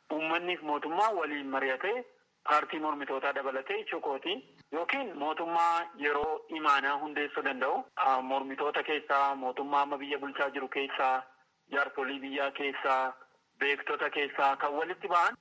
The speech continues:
mootummaa yeroo imaanaa wayii hundeessuu ni danda'u. Amma haalli kun tasgabbaa'utti,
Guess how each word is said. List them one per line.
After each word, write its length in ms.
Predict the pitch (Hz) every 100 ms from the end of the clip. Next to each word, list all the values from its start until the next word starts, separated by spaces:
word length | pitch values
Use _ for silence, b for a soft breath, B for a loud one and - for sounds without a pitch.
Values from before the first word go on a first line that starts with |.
| -
mootummaa 480 | 233 - 381 202 208
yeroo 300 | 190 190 180
imaanaa 460 | 165 151 143 139 160
wayii 240 | 165 160 165
hundeessuu 500 | 156 139 147 - 147
ni 100 | 127
danda'u. 380 | 135 127 143 403 -
Amma 300 | 165 170 165
haalli 280 | 160 156 151
kun 140 | 151 139
tasgabbaa'utti, 680 | 143 131 139 160 202 220